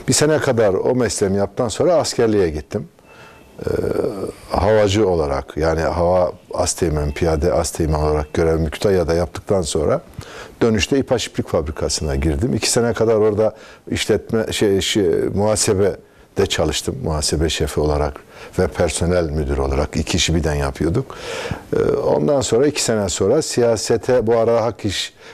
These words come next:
Konfederasyonu kuruluşu yapılmıştı. Ben de kurucu üyesiydim ve yönetim kurulunda görev alıyordum. Ee, siyasete attılar bizi. Yetmiş dört yılı itibariyle girmiştik. Ee, ve yetmiş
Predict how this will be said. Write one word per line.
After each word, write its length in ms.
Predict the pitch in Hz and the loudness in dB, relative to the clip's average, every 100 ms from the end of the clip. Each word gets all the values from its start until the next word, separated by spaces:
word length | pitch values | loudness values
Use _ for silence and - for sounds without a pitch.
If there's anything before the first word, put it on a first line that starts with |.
| - | -8
Konfederasyonu 1080 | - 110 101 104 101 107 98 - 110 110 101 - | 0 0 2 2 2 0 0 -2 0 0 0 -4
kuruluşu 440 | 104 98 92 107 | -2 -2 0 0
yapılmıştı. 680 | 90 - 87 87 - 147 151 - - - | 0 0 -2 -2 0 -2 -2 -8 -18 -2
Ben 180 | 113 113 | 2 2
de 60 | 110 | 2
kurucu 380 | - 98 90 | 0 0 2
üyesiydim 540 | 101 87 - 92 147 127 | 0 0 0 -2 0 2
ve 80 | 104 | 2
yönetim 380 | 104 98 107 | 0 -2 -4
kurulunda 420 | 98 92 82 80 78 | -2 -2 0 0 0
görev 320 | 82 85 80 | 0 2 2
alıyordum. 460 | 76 78 135 160 - - - - - - - | 0 0 0 -2 -6 -18 -14 -12 -12 -10 -2
Ee, 80 | 95 | 0
siyasete 720 | - 131 123 135 - 127 - - - | 4 4 4 2 2 2 2 -2 -4
attılar 600 | 92 - - 85 80 73 | -4 -6 -2 0 0 -2
bizi. 220 | 71 73 | -4 -2
Yetmiş 420 | 80 - - - | -2 -2 -6 0
dört 540 | 92 85 - - - - - 147 | 0 0 -6 -12 -12 -16 -8 -2
yılı 280 | 95 87 92 | 0 2 0
itibariyle 580 | - - 82 80 78 78 | -2 0 0 2 2 0
girmiştik. 600 | 82 76 78 147 151 - - - - - - | -2 -2 0 0 -2 -6 -16 -14 -14 -6 0
Ee, 40 | |
ve 600 | - - 110 113 110 - | 0 2 2 4 2 0
yetmiş 460 | 104 107 - 104 | 0 -2 -2 -4